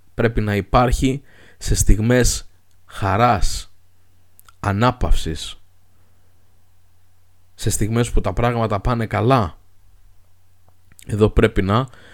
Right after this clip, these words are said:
επιστρατεύσεις το φόβο για να σε τραβήξει, να σε προσγειώσει. Γιατί ευχάριστες στιγμές πολλές φορές σε κάνουν να ξεχνιέσαι. Όπως βρίσκεται σε μια ταλαιπωρία,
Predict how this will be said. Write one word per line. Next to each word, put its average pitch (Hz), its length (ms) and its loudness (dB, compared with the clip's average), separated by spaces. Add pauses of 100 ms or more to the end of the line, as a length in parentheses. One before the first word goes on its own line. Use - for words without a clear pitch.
(140)
επιστρατεύσεις - 840 -2
το 104 120 -6
φόβο 87 680 -2
για 95 220 -4
να 92 140 -4
σε 117 460 0
τραβήξει, 92 640 -4 (680)
να 90 120 -6
σε 117 300 0
προσγειώσει. 101 840 2 (1000)
Γιατί 90 260 -6
ευχάριστες 113 640 0
στιγμές 107 440 0
πολλές 107 280 0
φορές 110 340 0
σε 101 120 -4
κάνουν 113 340 -4
να 131 260 0 (360)
ξεχνιέσαι. - 720 0 (2000)
Όπως 135 380 6
βρίσκεται 123 460 0
σε 117 140 0
μια 120 220 -2
ταλαιπωρία, 110 800 -2